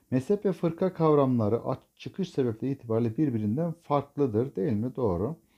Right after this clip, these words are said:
Siyasi tartışmalar sebebi oluşan yorum farklarına fırkaları doğurur. Doğru. İbadet konulardaki yorum farklarını mezheplerin doğuşuna zemin hazırlamıştır. Doğru.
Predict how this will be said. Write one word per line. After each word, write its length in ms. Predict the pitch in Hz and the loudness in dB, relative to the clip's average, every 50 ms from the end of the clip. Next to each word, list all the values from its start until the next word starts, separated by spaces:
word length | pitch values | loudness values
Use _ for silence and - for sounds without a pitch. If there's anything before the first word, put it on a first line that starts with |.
| _ _ _ _ _ - _ _ _ | _ _ _ _ _ -20 _ _ _
Siyasi 520 | _ _ - 143 147 151 151 151 202 185 185 | _ _ 0 4 4 4 4 2 0 -4 -2
tartışmalar 540 | - 147 143 139 - - - - 143 160 160 | 0 0 -2 -2 -4 -10 -8 -2 -2 -2 -2
sebebi 260 | 160 - 139 127 127 | -2 -4 -4 -2 0
oluşan 300 | 123 120 117 - 123 117 | -2 -2 -2 -4 -2 0
yorum 260 | 110 113 135 151 147 | 2 2 2 2 0
farklarına 580 | - - - 113 107 - - - 107 135 165 165 | -2 -2 -4 -4 -4 -4 -6 -6 -4 -4 -4 -6
fırkaları 800 | - - 147 135 - - - 131 131 131 127 127 110 101 - | -4 -4 -4 -4 -4 -4 -2 0 2 2 2 2 -2 -2 -2
doğurur. 460 | 98 95 92 87 92 123 151 165 - | -4 -2 -2 -2 -2 -4 -6 -6 -6
Doğru. 420 | - 135 120 98 90 92 113 151 165 - _ _ _ _ _ _ _ _ _ _ | -4 -2 0 0 0 -2 -2 -4 -6 -10 _ _ _ _ _ _ _ _ _ _
İbadet 440 | 113 127 131 156 156 165 190 190 - | -4 0 2 4 4 4 2 0 -2
konulardaki 580 | - - 156 156 151 147 143 139 143 139 - 147 | -4 -2 0 0 2 0 0 0 -2 -4 -4 -2
yorum 260 | 131 127 139 165 165 | 0 2 2 0 0
farklarını 540 | 165 - 131 127 117 - _ - 117 110 110 | -2 -2 -4 -4 -4 -6 _ -4 -2 0 0
mezheplerin 600 | 117 117 - - 139 - - - 139 147 135 120 | 0 0 -2 -4 -6 -6 -4 -4 -4 -4 -2 0
doğuşuna 380 | 123 120 117 117 - 143 151 | 0 0 0 -2 -4 -6 -6
zemin 360 | 123 104 104 117 127 156 160 135 | -6 -2 0 0 0 0 0 -2
hazırlamıştır. 1000 | 110 107 107 98 104 101 101 98 92 92 90 - - - 147 156 156 156 - - _ - | -2 -4 -2 0 0 0 0 0 -2 -2 -4 -8 -6 -2 -2 -2 -2 -2 -10 -16 _ -2
Doğru. 460 | 123 107 92 90 87 107 131 160 | 0 0 0 0 0 -2 -2 -4